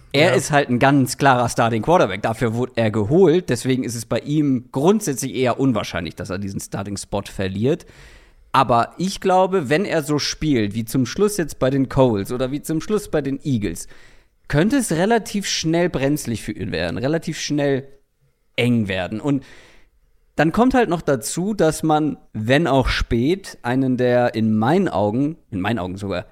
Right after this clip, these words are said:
Speaker 1: den besten Quarterback im Draft bekommen hat mit Sam Howell. War zwar nur Runde fünf, aber ich kann mir irgendwie schon vorstellen, wenn das jetzt irgendwie komplett in die Hose geht in den ersten Wochen mit Carson Wentz, wird man schon darüber nachdenken, ob man, ob man Sam Howell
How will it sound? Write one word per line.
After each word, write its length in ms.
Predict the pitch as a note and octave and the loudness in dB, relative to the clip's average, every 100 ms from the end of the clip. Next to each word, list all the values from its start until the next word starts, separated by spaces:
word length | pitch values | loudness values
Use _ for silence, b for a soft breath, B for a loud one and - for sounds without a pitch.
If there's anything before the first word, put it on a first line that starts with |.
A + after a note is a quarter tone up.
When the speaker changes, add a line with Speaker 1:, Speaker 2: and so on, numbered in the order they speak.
| _ _ | _ _
Speaker 1:
den 300 | B2+ D#3+ G#2 | 4 4 4
besten 420 | G2+ G2 - G2 | -2 -6 -6 -8
Quarterback 520 | - G#2 G2+ G2 F2 | -4 -2 -2 -2 -6
im 120 | - G2 | -8 -2
Draft 540 | A#2 C3+ G#2 - - | 4 4 2 -6 -12
bekommen 440 | F#2+ - F#2 D#2+ | -10 -6 -6 -4
hat 280 | F2+ E2+ - | -6 -8 -10
mit 160 | - G2 | -12 -6
Sam 240 | - E2+ | -4 -2
Howell. 300 | G2 F2+ F2 | 0 0 -2
War 200 | G#2 A2 | -2 -2
zwar 220 | - - A2+ | -4 -2 0
nur 220 | A2+ G#2+ | 0 0
Runde 320 | G#2 G2 F2 | 0 -2 -4
fünf, 520 | - F3+ G#3 F#3+ - B B B B B B _ | 0 0 2 -2 -6 B B B B B B _
aber 160 | E3 G#3 | -4 -4
ich 100 | G3+ | -2
kann 140 | C4 | 0
mir 100 | D4 | 0
irgendwie 220 | B3+ A#3 | 0 -4
schon 220 | G#3+ B3 | -2 -4
vorstellen, 420 | A#3 A3+ G#3+ F3 D3 | 0 -2 -2 -4 -2
wenn 80 | |
das 140 | E3 E3 | -2 -4
jetzt 180 | F3 D3+ | -6 -4
irgendwie 320 | F3+ F3 E3+ | -2 -2 -4
komplett 440 | - G#3+ G#3 G3 | -2 -2 0 -2
in 120 | E3 | 0
die 100 | D#3 | 2
Hose 320 | C3+ C3 A#2+ G2+ | 4 4 2 -4
geht 400 | F#2+ - - - | -10 -14 -16 -8
in 140 | G2+ | -6
den 140 | F#2+ | -4
ersten 360 | E2+ G2 - G2 | -4 -6 -6 -6
Wochen 220 | F#2+ G2 | -6 -6
mit 140 | F2 - | -10 -8
Carson 300 | F#2+ F#2 G2 | -8 -6 -6
Wentz, 180 | G2+ B2 | -6 -4
wird 200 | D#3+ - | -4 -2
man 120 | A3+ | -4
schon 280 | - G3 A3 | -2 -2 0
darüber 300 | F3 C#3 A#2+ | -2 0 0
nachdenken, 560 | A2+ B2+ - B2+ G2+ G2 | 0 -4 -2 -4 -2 -6
ob 160 | - | -4
man, 100 | A2+ A2+ A#2 - | -6 -4 -8 -6
ob 140 | A2+ | -4
man 140 | A#2+ | -2
Sam 260 | A2+ A2 G2+ | -2 -4 0
Howell 240 | A2+ A#2+ | 0 0